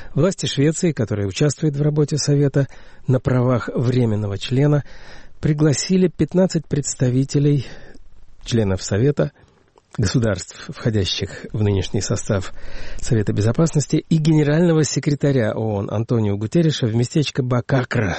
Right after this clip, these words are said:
для мозгового штурма в поиске путей для прекращения войны в Сирии. Участие специального посланника оон по Сирии Стафана де Мистуры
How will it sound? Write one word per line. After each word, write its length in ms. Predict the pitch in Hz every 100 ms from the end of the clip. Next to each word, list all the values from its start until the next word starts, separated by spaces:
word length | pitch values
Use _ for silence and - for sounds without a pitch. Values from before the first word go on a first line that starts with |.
| -
для 380 | 104 110 113 117
мозгового 640 | 127 123 117 123 123 113 - - _
штурма 720 | - - - 147 135 107 104 - - - - - -
в 140 | -
поиске 440 | - 117 104 -
путей 360 | - 110 - 104
для 200 | 104 110
прекращения 1000 | - 110 107 101 - 117 101 101 98 110
войны 440 | 101 107 107 98
в 80 | 90
Сирии. 420 | - 110 98 95
Участие 640 | 98 - 113 - 123 - 113
специального 580 | - - 127 120 117
посланника 680 | 104 110 - 113 107 98 110
оон 320 | 110 110 101
по 100 | 110
Сирии 320 | 101 - 107
Стафана 480 | 101 - 110 - 107
де 140 | 101 107
Мистуры 640 | 107 - - 131 98 87